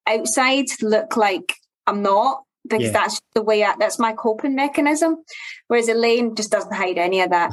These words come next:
Speaker 1: you know. <laughs> It's just like, she's all out there on her, s-, <laughs> you know. Um,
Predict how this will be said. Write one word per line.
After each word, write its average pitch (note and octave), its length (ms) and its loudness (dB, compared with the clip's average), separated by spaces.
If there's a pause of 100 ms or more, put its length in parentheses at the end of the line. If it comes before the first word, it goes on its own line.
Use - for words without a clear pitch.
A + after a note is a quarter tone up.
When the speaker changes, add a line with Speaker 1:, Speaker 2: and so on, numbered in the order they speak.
Speaker 1:
you F#3+ 60 2
know. F#3 240 2
<laughs> - 180 2 (520)
It's D#4 240 2
just C#4 200 0
like, A#3 200 0
she's A#3 140 -2
all B3 260 2
out A3 200 0
there A3 200 0
on G#3+ 80 0
her, G#3 100 -4
s-, - 180 -10 (260)
<laughs> - 240 -20
you E4 160 2
know. E4+ 160 2 (680)
Um, A#3 640 0